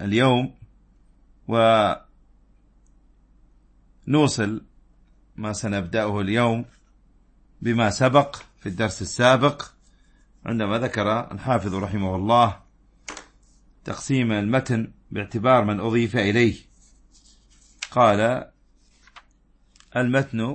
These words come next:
هو غاية ما ينتهي إليه الإسناد من الكلام، وهو إما أن ينتهي إلى النبي صلى الله عليه وسلم، ويقتضي لفظه إما تصريحاً أو حكماً،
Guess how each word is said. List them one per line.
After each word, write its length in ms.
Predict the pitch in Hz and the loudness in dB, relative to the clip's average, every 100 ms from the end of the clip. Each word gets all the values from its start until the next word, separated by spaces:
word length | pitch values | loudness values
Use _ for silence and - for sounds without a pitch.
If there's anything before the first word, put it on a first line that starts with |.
| - | -8
هو 200 | 123 135 | -6 -4
غاية 380 | 131 160 131 120 | 2 4 4 2
ما 180 | 127 110 | -2 -4
ينتهي 580 | 120 135 110 113 110 110 | -2 -4 -4 -4 -4 -2
إليه 200 | 120 123 | -2 0
الإسناد 500 | 117 - 123 131 123 | -2 -4 0 0 0
من 180 | 113 113 | 0 -2
الكلام، 580 | 98 110 104 104 82 _ _ _ _ _ _ _ _ _ _ _ | -2 -2 0 0 -2 _ _ _ _ _ _ _ _ _ _ _
وهو 560 | - 143 123 127 156 - _ _ _ _ _ _ - | 0 0 2 2 2 -2 _ _ _ _ _ _ -8
إما 200 | 147 131 | -2 0
أن 60 | 117 | 0
ينتهي 560 | 117 101 151 127 117 | -2 -2 0 0 -2
إلى 100 | 107 | -4
النبي 420 | 104 104 117 110 | -4 -4 -4 -4
صلى 220 | 104 104 92 | -4 -6 -4
الله 100 | 90 | -4
عليه 100 | 90 | -4
وسلم، 500 | 120 123 147 170 - | -6 -2 -2 -4 -6
ويقتضي 560 | 104 113 - 107 101 104 | -4 -4 -6 -6 -4 -2
لفظه 580 | 127 113 117 110 98 | -2 -4 -6 -4 -4
إما 220 | 113 120 101 | -4 -4 -6
تصريحاً 520 | 95 104 120 113 107 | -8 -8 -6 -4 -4
أو 180 | 92 95 | -4 -4
حكماً، 500 | 135 139 175 196 | -6 -2 -4 -4